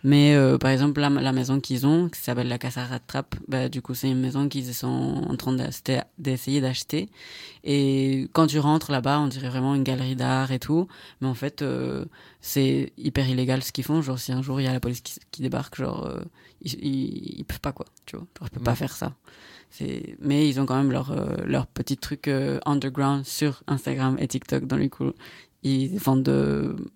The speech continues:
Speaker 1: leur art, euh, grâce à ça. Euh, du coup, c'est super chouette de, de avoir cette proposition, en tout cas. De, de lieu un peu désinstitutionnel, mais quand même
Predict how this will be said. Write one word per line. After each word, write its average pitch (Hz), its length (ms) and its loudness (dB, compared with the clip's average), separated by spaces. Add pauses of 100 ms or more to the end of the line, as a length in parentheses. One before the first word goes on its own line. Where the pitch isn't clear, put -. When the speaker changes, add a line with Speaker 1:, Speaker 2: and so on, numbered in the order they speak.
(160)
Speaker 1:
leur 135 300 2
art, 131 320 0
euh, 135 140 -4 (380)
grâce 131 260 -2
à 139 40 -8
ça. 143 220 -8 (720)
Euh, 127 120 -4 (360)
du 139 140 -10
coup, - 60 -14
c'est 131 100 -14
super 135 300 -18
chouette - 360 -16
de, 135 200 0 (160)
de 139 140 2
avoir 131 280 4
cette 131 140 -6
proposition, 127 500 -8
en 131 60 -8
tout - 100 -16
cas. - 120 -14 (460)
De, - 360 -2 (1120)
de 139 100 4
lieu 151 120 8
un 147 120 8
peu 160 140 4
désinstitutionnel, 143 800 0
mais 135 100 0
quand 120 100 -4
même 147 180 2